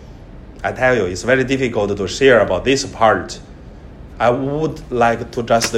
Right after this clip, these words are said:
give some questions, make ourselves to reflect on. One word or one sentence. If one sentence to talk about our Bishop Michael Yeung,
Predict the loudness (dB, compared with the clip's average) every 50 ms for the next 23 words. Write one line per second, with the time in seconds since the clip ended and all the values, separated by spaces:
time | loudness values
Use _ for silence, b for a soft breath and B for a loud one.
0 | -2 0 -2 -2 0 0 2 2 2 2 0 4 6 6 6 6 2 0 0 0
1 | 0 -2 -6 -8 -10 B B B B B B -2 -2 0 0 0 -2 0 0 0
2 | 0 0 2 4 4 6 6 4 2 0 -6 -10 -8 -6 -4 -2 -2 -4 -2 -2
3 | -4 -4 -4 -4 -8 -8 -6 -4 -4 -4 -4 -6 -10 -14 -18 -20 -20 -20 -20 -20
4 | -20 -20 -20 -18 -20 -20 -18 -20 -20 -20 -20 -20 -20 -20 -20 -20 -20 -20 B B
5 | B B B B B -12 0 2 4 4 4 4 6 6 6 6 4 2 -4 -12
6 | -16 -18 -18 -18 -10 0 2 4 6 6 6 4 4 4 2 2 2 2 -2 -4
7 | -4 -4 -6 -10 -12 B B B B 4 4 4 4 4 6 6 6 6 4 4
8 | 2 2 2 2 2 2 2 0 -2 -6 -8 -4 0 0 2 2 2 2 2 0
9 | 0 0 2 2 4 4 4 2 2 0 -2 0 0 -2 -2 -2 -2 0 0 0
10 | 0 0 -2 -4 -2 2 4 6 6 6 4